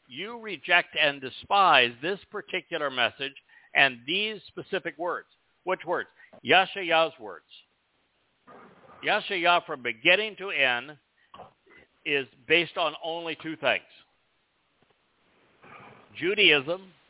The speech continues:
and the politics of Israel are reprehensible,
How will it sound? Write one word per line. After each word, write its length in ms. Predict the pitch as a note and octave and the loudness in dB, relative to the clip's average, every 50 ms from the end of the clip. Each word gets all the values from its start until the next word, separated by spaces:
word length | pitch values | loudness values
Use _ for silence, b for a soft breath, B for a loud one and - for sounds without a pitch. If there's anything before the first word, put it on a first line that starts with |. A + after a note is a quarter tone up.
| _ _ _ - | _ _ _ -20
and 100 | B2+ A2+ | -16 -16
the 60 | G#2 - | -16 -14
politics 580 | - - E3 F3+ F#3+ G3 F3+ - F3+ F#3 - - | -4 0 2 2 2 0 -2 -6 -8 -12 -12 -12
of 100 | D3+ C3+ D3+ | -10 -6 -6
Israel 520 | D#3 - - C#3+ D#3 D3+ D3+ D#3 D3+ C#3+ _ _ _ _ _ _ - _ _ _ _ _ _ _ _ _ _ _ _ _ - | -6 -6 -8 -12 -10 -10 -10 -10 -12 -14 _ _ _ _ _ _ -20 _ _ _ _ _ _ _ _ _ _ _ _ _ -6
are 120 | C#3 A#2+ | -6 -2
reprehensible, 880 | A#2 C3+ C#3 - - B2+ A#2 G#2+ - - B2+ A2+ G2 - - E2 D#2+ C#2+ | 0 0 0 0 -2 -6 -6 -6 -4 -6 -6 -6 -6 -10 -18 -20 -18 -14